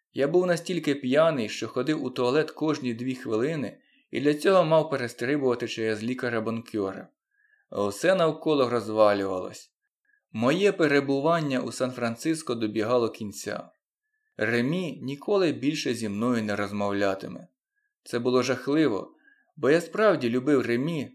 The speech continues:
та був одним із небагатьох людей у світі, хто знав, яким він був чесним і добрим хлопцем. Йому потрібні будуть роки,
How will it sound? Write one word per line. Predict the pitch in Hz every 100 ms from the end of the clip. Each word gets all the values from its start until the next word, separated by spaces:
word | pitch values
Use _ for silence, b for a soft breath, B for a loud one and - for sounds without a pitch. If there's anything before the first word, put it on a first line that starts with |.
| _
та | 123 123
був | 165 202
одним | - 139 175 190
із | 175
небагатьох | 156 160 160 165 165 160
людей | 165 160 165 160
у | 127
світі, | - 131 170 127 107 b b
хто | b - 117
знав, | 107 113 147 156 110 B B B
яким | 110 110 - 165 165
він | 139 127
був | 120 113
чесним | - 156 160 139 123 -
і |
добрим | 117 123 127 123 117
хлопцем. | - 120 110 - - 92 - _ _ _ _ _ _
Йому | 110 117 123 160 175 -
потрібні | 110 - 127 160 156 147
будуть | 147 147 143
роки, | 143 143 - 131 101